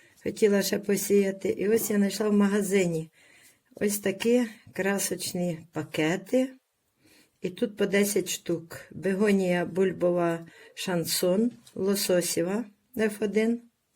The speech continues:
Тут написано, що професіональне насіння. Ось така сама бегонія бульбова великоквіткова жовта. Теж ось така гарна картинка. І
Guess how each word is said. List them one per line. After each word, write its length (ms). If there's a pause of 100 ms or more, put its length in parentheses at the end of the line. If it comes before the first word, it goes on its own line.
(640)
Тут 160
написано, 480
що 180
професіональне 1040
насіння. 680 (920)
Ось 160
така 440
сама 400
бегонія 640
бульбова 580
великоквіткова 1040
жовта. 680 (840)
Теж 320
ось 240
така 300
гарна 380
картинка. 880 (1160)
І 360